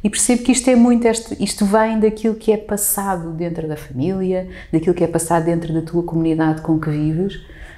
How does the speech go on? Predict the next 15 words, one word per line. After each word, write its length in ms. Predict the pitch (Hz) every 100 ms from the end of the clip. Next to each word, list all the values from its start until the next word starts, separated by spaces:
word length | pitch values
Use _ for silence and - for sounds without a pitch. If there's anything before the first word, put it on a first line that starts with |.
| - -
Ahm, 280 | 208 208 -
e 80 | 226
tem, 160 | 269
existe 300 | 254 254 269
em 60 | 269
todo 200 | 285 294
lado. 420 | 277 247 - - - - - - - - -
Nos 260 | 185 180 -
teus, 260 | 185 175
no 200 | - 180
teu, 280 | 175 185 180
na 120 | 175
tua 160 | 175 180
comunidade 480 | 180 175 180 180 175
familiar, 800 | 170 160 151 160 196 220 220